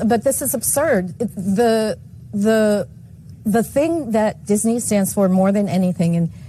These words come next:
in every film, and especially in the animation, where there's a gay ca-, character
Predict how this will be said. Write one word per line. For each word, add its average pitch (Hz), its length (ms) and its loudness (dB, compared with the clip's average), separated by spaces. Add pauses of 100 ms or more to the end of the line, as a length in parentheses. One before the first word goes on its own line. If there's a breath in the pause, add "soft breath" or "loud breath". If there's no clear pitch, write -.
(320 loud breath)
in 214 320 2
every 285 320 0
film, 214 340 0
and 190 80 2
especially 247 720 -2
in 220 80 4
the 208 120 4
animation, 185 600 2
where 170 100 2
there's 170 200 2
a 180 80 2
gay 202 220 2
ca-, 220 180 -2 (180)
character 202 480 0